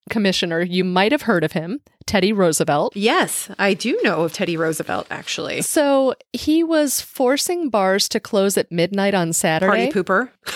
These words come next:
Speaker 1: Yeah, these pre-prohibition laws were introduced by a New York representative named John Raines. So these were called the Raines laws. And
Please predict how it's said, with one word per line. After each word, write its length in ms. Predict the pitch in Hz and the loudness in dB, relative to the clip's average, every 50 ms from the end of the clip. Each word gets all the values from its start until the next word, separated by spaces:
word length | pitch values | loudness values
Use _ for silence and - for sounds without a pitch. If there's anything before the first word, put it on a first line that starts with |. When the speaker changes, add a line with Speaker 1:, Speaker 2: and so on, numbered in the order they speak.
| - - - _ - | -12 -14 -18 _ -10
Speaker 1:
Yeah, 240 | - 214 233 196 170 | -2 0 0 0 2
these 260 | - 208 190 190 - - | 0 0 0 0 -2 -6
pre-prohibition 1080 | _ - - 311 320 330 330 _ - 294 269 277 254 269 220 254 240 - 240 208 190 | _ -6 -2 0 2 2 0 _ 0 0 0 2 2 2 0 2 0 0 -2 -2 -2
laws 420 | 185 175 175 170 175 175 170 - 196 | 0 2 2 2 2 0 -2 -4 -6
were 500 | 170 175 185 180 170 165 160 156 - - - _ _ _ _ _ _ _ - - | -4 -2 0 2 2 2 2 0 -2 -4 -12 _ _ _ _ _ _ _ -4 -2
introduced 920 | 254 269 254 - 294 240 240 226 220 220 - - - - - - - _ _ _ - | -2 -2 0 0 0 0 2 2 2 2 0 0 -4 -4 -6 -10 -14 _ _ _ -18
by 580 | 170 160 180 175 165 156 160 160 160 165 - - | -6 -2 0 2 2 2 2 4 2 2 0 0
a 200 | - 165 156 160 | 0 0 0 0
New 160 | 170 180 196 | 0 0 0
York 340 | 214 220 214 185 180 - - | 2 2 4 2 2 0 0
representative 720 | 196 170 - - 180 160 - 170 170 170 160 165 160 - 180 | 0 0 2 0 0 2 2 0 0 2 2 2 0 0 0
named 260 | 170 160 165 160 - | -2 -2 -2 -2 -2
John 420 | - 165 156 151 151 160 156 147 | 0 0 2 0 -2 -4 -4 -4
Raines. 600 | 147 147 139 - - - - - - - - - _ _ - | -4 -4 -4 -4 -6 -10 -10 -8 -4 -4 -4 -4 _ _ -4
So 180 | - - 202 | 0 0 2
these 220 | 170 202 202 190 - | 2 2 0 0 0
were 80 | 185 180 | -2 -2
called 240 | - 208 180 170 160 | 0 0 0 2 0
the 100 | 170 156 | -2 -2
Raines 600 | 143 151 156 160 160 170 180 185 202 202 - - | -2 -2 -4 -2 0 0 0 0 0 -2 -2 -2
laws. 600 | 202 202 190 190 190 196 214 233 247 254 - - _ _ - | 0 2 2 4 4 2 2 0 -2 -4 -6 -8 _ _ -4
And 460 | - 208 202 196 196 196 196 190 - | -2 0 2 2 2 0 -2 -4 -8